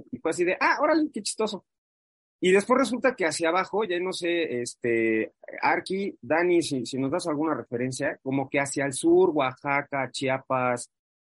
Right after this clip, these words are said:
y Yucatán, es tan común ver a, a, a gente, pues, trans con esta onda de los muches, y hay como diferentes comunidades indígenas, que es súper común, ¿no? El hecho de, de que haya una intersexualidad y, y, y, y se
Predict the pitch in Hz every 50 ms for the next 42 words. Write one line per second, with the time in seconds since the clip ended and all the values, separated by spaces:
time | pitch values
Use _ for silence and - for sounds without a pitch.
0 | _ - - 113 107 107 107 104 104 104 98 95 120 - - - 110 - - 127
1 | 131 135 160 165 - - 160 202 - - 254 254 254 254 - 170 160 143 143 147
2 | 156 170 185 185 175 151 _ 127 113 107 123 147 151 151 147 - - - - 107
3 | 113 113 110 110 107 - - 107 107 104 104 104 104 - - - 104 104 104 101
4 | 101 - - - 127 123 123 131 127 - 165 156 147 135 120 110 107 104 101 98
5 | 98 95 92 - _ - 98 98 _ _ - 113 131 139 156 185 202 - - -
6 | - - _ _ _ _ _ _ _ _ _ 110 110 113 120 120 - 139 135 131
7 | 131 123 110 104 101 110 107 110 117 135 170 - - - 110 110 104 98 - -
8 | 104 113 127 156 185 180 160 - - 127 110 110 101 95 - _ 104 101 - 107
9 | 117 127 143 143 156 147 123 107 - - _ _ 107 110 107 113 117 135 135 127
10 | - 113 113 123 - 98 - - - 208 - _ _ _ _ _ _ _ _ _
11 | _ - 233 226 277 - - 220 175 - 175 175 202 254 302 330 339 208 185 233
12 | 339 339 240 180 165 165 - - - 220 214 190 170 147 120 135 120 - 139 156
13 | 170 190 185 180 160 139 139 123 - 123 107 - - 117 120 123 135 151 160 156
14 | - 127 120 113 113 107 - 120 117 113 113 110 - - 104 110 110 110 107 -
15 | - 135 127 - - 143